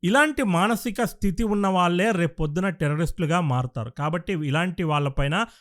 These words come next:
ఫోకస్ చేసి స్టార్టింగ్లోనే వీళ్ళకి కాస్త భయం పెడితే రేపొద్దున భారతదేశం సేఫ్గా ఉంటుంది. కాబట్టి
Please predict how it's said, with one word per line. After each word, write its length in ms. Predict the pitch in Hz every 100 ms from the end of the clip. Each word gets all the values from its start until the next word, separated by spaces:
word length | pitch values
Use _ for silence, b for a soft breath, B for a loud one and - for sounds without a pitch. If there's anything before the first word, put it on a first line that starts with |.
| B
ఫోకస్ 420 | - 190 208 190 170
చేసి 340 | 147 - 214
స్టార్టింగ్లోనే 880 | 208 - 160 175 - 208 196 185 185
వీళ్ళకి 360 | 165 156 147 170
కాస్త 320 | 156 143 151
భయం 420 | 120 117 143 180
పెడితే 340 | 165 135 139 196 269 b b -
రేపొద్దున 720 | 127 143 135 135 131 165 196 220
భారతదేశం 760 | 120 113 151 156 135 127 180
సేఫ్గా 460 | 180 - 151 147 151
ఉంటుంది. 400 | 139 120 117 107
కాబట్టి 440 | 101 131 135 165